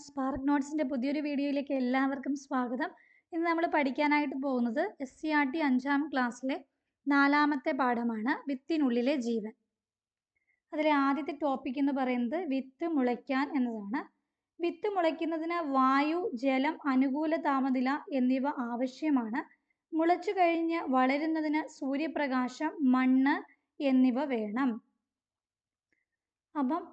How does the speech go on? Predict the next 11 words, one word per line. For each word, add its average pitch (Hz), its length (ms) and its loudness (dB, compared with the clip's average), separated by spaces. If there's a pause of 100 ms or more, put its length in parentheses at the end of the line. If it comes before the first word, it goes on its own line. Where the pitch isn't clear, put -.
(260)
വിത്ത് 302 340 -2
മുളയ്ക്കാനായിട്ട് 311 840 0 (180)
ആവശ്യമായിട്ടുള്ള 285 760 -2
കാര്യങ്ങളാണ് 262 640 2
എന്തൊക്കെ? 247 320 -2 (300)
വായു, 254 460 2 (540)
അതുപോലെ 277 280 0
തന്നെ 269 180 4 (140)
ജലം, 247 360 2 (480)
അനുകൂലമായ 262 720 4 (260)
താപനില 247 480 2